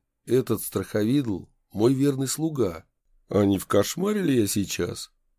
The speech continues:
Ущипните меня кто-нибудь за нос раз двадцать, иначе не проснусь. Сам себя пару раз дёрнул за ухо. Боль ощущается. Проснуться не получилось.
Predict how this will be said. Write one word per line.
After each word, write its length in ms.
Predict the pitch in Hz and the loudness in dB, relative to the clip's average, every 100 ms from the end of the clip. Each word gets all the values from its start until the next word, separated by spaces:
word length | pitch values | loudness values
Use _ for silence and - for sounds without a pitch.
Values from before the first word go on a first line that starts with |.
| _ | _
Ущипните 680 | - 107 - 113 135 143 120 | -2 -2 -2 -4 -2 -2 2
меня 220 | 110 104 | 4 4
кто-нибудь 500 | 92 - 107 95 98 | 2 2 2 2 0
за 140 | 87 107 | 2 4
нос 280 | 139 120 92 | 4 0 0
раз 220 | 113 98 | 0 0
двадцать, 640 | 117 120 92 - 87 - _ - | 2 4 2 -2 -12 -16 _ -6
иначе 360 | 101 117 117 | 0 0 0
не 80 | 113 | -6
проснусь. 640 | 120 143 - 120 90 - _ _ _ _ _ | -2 -2 0 0 -2 -4 _ _ _ _ _
Сам 340 | - 101 107 | -4 0 0
себя 360 | 101 98 98 95 | 0 -2 2 0
пару 320 | - 90 87 | 0 -2 0
раз 300 | 95 107 - | 0 -2 -4
дёрнул 420 | 98 95 104 101 90 | -4 -2 0 0 0
за 160 | 101 | 0
ухо. 440 | 113 90 - - - _ _ _ - | 0 0 -4 -16 -18 _ _ _ -8
Боль 260 | 190 196 | -4 -2
ощущается. 920 | 160 175 170 - 98 80 76 - - _ _ _ - | -4 -4 -6 0 0 -2 -6 -12 -14 _ _ _ -10
Проснуться 760 | 90 87 101 120 - - - _ _ - | -6 -4 0 0 -2 -10 -12 _ _ -8
не 140 | 90 | -6
получилось. 840 | 90 101 104 - 80 76 76 - | -2 -2 -2 -4 -8 -8 -10 -16